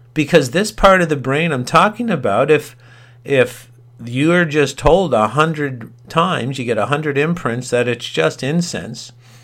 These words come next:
you're gonna think it's incense. And if they wave it around, the baby Jesus effigy, you're just gonna think, "Oh, that's cute."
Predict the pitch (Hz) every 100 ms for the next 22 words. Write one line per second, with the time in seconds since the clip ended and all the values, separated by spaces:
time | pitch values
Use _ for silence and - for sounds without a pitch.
0 | - - - - 170 143 110 110 113 113
1 | 156 196 247 226 - - - - - -
2 | - _ - - - - - - - -
3 | 131 135 127 110 120 127 131 120 123 139
4 | 135 98 101 113 139 135 127 117 147 151
5 | 110 120 127 - 127 127 127 110 123 151
6 | 135 127 120 - 135 139 196 202 190 160
7 | 175 - - 143 170